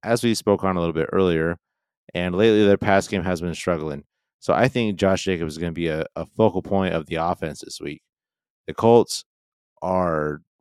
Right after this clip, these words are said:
okay against the run. They're not horrible. They're not great. They've been exposed quite a few times this, this year against the run. So I think this could be one of those times. Josh Jacobs, when he gets the opportunity,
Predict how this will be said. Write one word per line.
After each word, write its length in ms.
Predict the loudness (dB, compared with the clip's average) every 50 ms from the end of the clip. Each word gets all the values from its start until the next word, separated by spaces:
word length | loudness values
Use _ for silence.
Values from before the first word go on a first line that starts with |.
| _ _ -2
okay 480 | 0 2 2 2 0 2 2 2 4 4
against 280 | 2 2 0 -2 0 -2
the 100 | -2 0
run. 300 | 2 2 2 0 0 0
They're 100 | -2 0
not 200 | 0 0 0 0
horrible. 440 | 2 2 4 4 2 2 2 0 0
They're 100 | 0 -4
not 200 | -4 -6 -8 -10
great. 460 | -6 -4 -2 -2 -2 -2 -2 -4 -6 _ _ _ _ _ _ _ _ 0
They've 160 | 2 4 4
been 100 | 4 4
exposed 580 | 2 0 0 2 4 4 4 4 2 0 -4 -12 _ _ -14
quite 360 | -8 0 2 2 4 4 2
a 40 | -2
few 200 | -4 -4 -4 -4
times 400 | -4 -4 -6 -6 -6 -8 -10 -12
this, 220 | -14 -14 -14 -16 -18 _ _ _ _ _ _ _ _
this 260 | -6 -6 -6 -6 -10 -12
year 400 | -8 -4 -2 0 0 0 -2 -4
against 380 | -6 -6 -6 -6 -6 -6 -6 -8
the 80 | -6
run. 280 | -4 -4 -4 -6 -8 -14 _ _ _ _ _ _ _ _ _ _ _ _ _ _ _
So 160 | -2 2 2
I 160 | 2 2 2
think 240 | 0 -2 -2 -2 -2 -2
this 180 | -2 -4 -4 -4
could 180 | -2 -2 -2
be 160 | -2 -2 -4
one 180 | -2 -2 -4 -4
of 60 | -4
those 240 | -6 -6 -6 -6 -8
times. 420 | -6 -6 -6 -6 -6 -10 -14 -18 _ _ _ _ _ _ _ _ _ -2
Josh 240 | 0 0 0 0 -2
Jacobs, 360 | -2 -2 0 -2 -4 -4 -6
when 160 | -8 -10 -10 -10
he 80 | -8
gets 220 | -4 -4 -4 -4 -2
the 80 | -4 -4
opportunity, 580 | -4 -6 -6 -6 -6 -4 -4 -4 -4 -4 -4